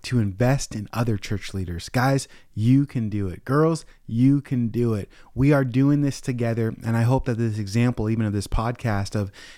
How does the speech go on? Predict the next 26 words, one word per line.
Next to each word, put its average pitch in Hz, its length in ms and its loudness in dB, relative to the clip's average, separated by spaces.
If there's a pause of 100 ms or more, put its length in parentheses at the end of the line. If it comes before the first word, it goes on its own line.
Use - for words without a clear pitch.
(140)
curating 151 600 4
resources 113 800 0
and 104 120 -4
inspiration 127 760 0
and 98 160 -4 (240)
nuggets 151 420 2
of 123 100 -4
wisdom 131 520 2
to 117 80 -2
pass 135 340 -2
on 120 120 -2
to - 140 -4
you, 127 160 4
I 143 140 -2
pray 190 160 0
that 180 100 0
you 175 100 0
pass 151 420 -2 (140)
things 151 280 4
on 139 160 2
to 120 60 -4
other 127 180 -2
people, 127 320 -2
not 135 240 4
just - 180 -6
by 160 240 0